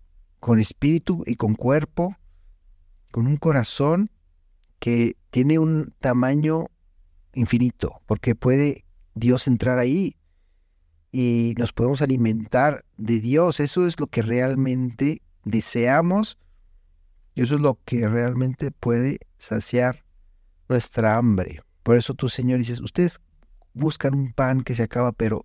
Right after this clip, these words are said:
busquen, trabajen por ese pan que no se acaba". Pues, ¿dónde podemos encontrar ese pan?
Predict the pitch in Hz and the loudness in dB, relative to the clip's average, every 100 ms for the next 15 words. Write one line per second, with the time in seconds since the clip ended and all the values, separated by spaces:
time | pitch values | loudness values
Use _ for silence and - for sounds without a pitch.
0 | _ 101 123 233 226 - 151 113 - _ | _ -6 0 2 2 0 0 0 -4 _
1 | _ _ _ _ - 117 120 147 170 170 | _ _ _ _ -4 0 2 0 0 0
2 | 180 - _ _ - - - 117 120 139 | 0 -2 _ _ -20 -12 -2 0 0 -4
3 | - 127 165 170 - - 107 127 - - | -2 -2 -2 -6 -10 -6 -4 -4 -6 -6
4 | - - 131 - 135 117 202 240 233 214 | -8 -8 -14 -6 -4 0 2 2 2 2
5 | 214 170 143 135 127 175 160 - - 175 | 4 4 0 -2 0 0 -2 -6 -4 -2
6 | 240 - | -2 -6